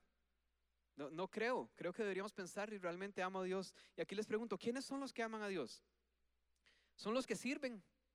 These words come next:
en la iglesia o son los que siempre están haciendo buenas obras en su trabajo o en donde sea que estén? ¿Son acaso los que no paran de hacer cosas buenas todos los días?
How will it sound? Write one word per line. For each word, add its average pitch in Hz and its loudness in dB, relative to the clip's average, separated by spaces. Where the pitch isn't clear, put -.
en 160 -6
la 160 0
iglesia 202 0
o 151 -2
son 175 -4
los 214 0
que 196 -4
siempre 208 -2
están 208 -6
haciendo 208 0
buenas 196 2
obras 208 2
en 165 -8
su 165 -10
trabajo 170 0
o 151 4
en 147 -4
donde 147 -4
sea 190 0
que - -4
estén? 214 -2
¿Son 214 2
acaso 254 4
los 220 6
que 190 2
no 202 2
paran 262 6
de 233 6
hacer 233 2
cosas 233 0
buenas 226 0
todos 226 2
los 214 2
días? 208 -4